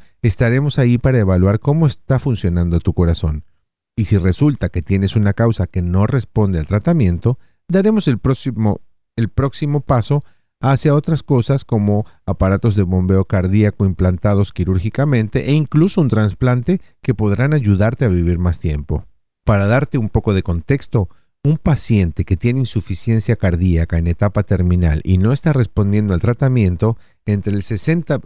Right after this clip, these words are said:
y el ochenta por ciento de esas personas pueden fallecer en seis meses. Ahora tenemos evidencia sólida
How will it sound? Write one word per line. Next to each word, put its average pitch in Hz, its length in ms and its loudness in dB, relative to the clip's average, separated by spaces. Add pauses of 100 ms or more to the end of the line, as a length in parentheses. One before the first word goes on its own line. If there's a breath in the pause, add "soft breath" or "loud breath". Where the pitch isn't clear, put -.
(160)
y 104 140 0
el 98 160 4
ochenta 135 480 0
por 90 200 -4
ciento 117 380 -4
de 90 120 -4
esas 98 260 -4
personas 131 560 0 (380)
pueden 160 340 2
fallecer 98 640 -2
en 117 80 -2
seis 90 260 -2
meses. 78 380 -4 (420)
Ahora 107 240 0
tenemos 117 400 0
evidencia 117 640 2
sólida 104 640 0